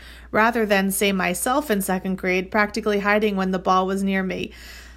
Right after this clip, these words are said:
You see, when someone is familiar with the demands of a task or activity, they are more prepared to call on their self-efficacy beliefs that have been cultivated by past experiences in similar situations.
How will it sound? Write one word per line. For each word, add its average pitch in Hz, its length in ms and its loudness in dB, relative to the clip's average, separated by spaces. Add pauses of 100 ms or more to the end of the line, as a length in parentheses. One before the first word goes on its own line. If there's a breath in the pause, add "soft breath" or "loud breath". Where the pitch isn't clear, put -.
(140 loud breath)
You 220 80 2
see, 220 160 4
when 208 140 2
someone 220 360 2
is 196 160 -2
familiar 196 680 0
with 202 280 -4
the 202 60 -2
demands 202 560 0
of 208 80 0
a 185 60 -4
task 196 500 -2
or 202 60 0
activity, 190 720 0 (300 loud breath)
they 214 120 4
are 196 140 2
more 226 240 2
prepared 214 580 0
to 190 80 -4
call 226 300 2
on 208 180 2
their 175 140 -2
self-efficacy 208 880 0
beliefs 196 640 -2 (260 loud breath)
that 202 120 2
have 196 120 2
been 208 160 0
cultivated 196 680 0
by 180 140 -2
past 214 360 0
experiences 196 920 -2
in 208 180 -2
similar 190 480 0
situations. 180 880 -6